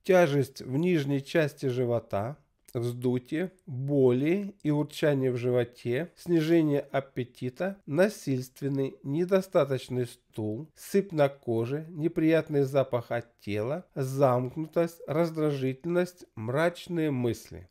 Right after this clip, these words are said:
Б. Неспецифический язвенный колит. Это воспаление слизистой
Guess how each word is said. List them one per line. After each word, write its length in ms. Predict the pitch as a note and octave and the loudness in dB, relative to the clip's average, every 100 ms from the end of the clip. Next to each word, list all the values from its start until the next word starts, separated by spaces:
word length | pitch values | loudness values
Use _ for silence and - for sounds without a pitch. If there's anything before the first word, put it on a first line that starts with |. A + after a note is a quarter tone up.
| - | -14
Б. 460 | G#2 C#3 C3+ G2 - _ C#3 | -2 4 4 2 -6 _ -2
Неспецифический 1200 | D3+ D3+ - C3+ - C3 F#3 G3+ A3 G3+ - F#3 | -2 -4 -8 -8 -8 -6 -6 -6 -6 -10 -6 -4
язвенный 600 | B2+ A#2 C3 C#3+ D3+ D3+ | 0 2 2 0 -2 -2
колит. 520 | D3 E3+ C3+ C3 - - | 0 2 2 -2 -6 -6
Это 240 | C#3+ - | -4 0
воспаление 720 | C3 B2+ - B2 D3+ G3 G3 F3 | 0 0 0 0 2 4 2 2
слизистой 880 | - A#2+ B2+ D#3+ E3+ E3+ F3 F#3 | -2 -6 -4 -2 -4 -2 -2 -2